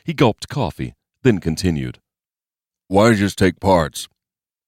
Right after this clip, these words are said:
Why not just chuck the whole case file and be done with it?" John's eyes narrowed, and a smile tilted up the left corner of his mouth.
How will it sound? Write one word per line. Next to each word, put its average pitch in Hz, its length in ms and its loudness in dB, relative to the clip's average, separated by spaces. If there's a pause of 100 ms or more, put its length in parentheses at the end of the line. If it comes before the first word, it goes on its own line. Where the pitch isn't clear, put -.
(260)
Why 131 180 4
not 156 140 4
just 110 220 -2
chuck - 300 2
the 85 100 0
whole 117 220 4
case 127 360 2
file 69 260 -4
and 71 80 -12
be 73 80 -12
done 101 240 -6
with 69 140 -8
it?" 65 140 -14 (1900)
John's 82 380 0
eyes 92 400 -2
narrowed, 69 460 -4 (440)
and 127 120 0
a 131 40 2
smile 80 520 0
tilted 95 380 -4
up 85 120 0
the 87 100 -2
left 87 260 0
corner 71 320 -6
of 76 80 -4
his 82 160 -8
mouth. 71 360 -4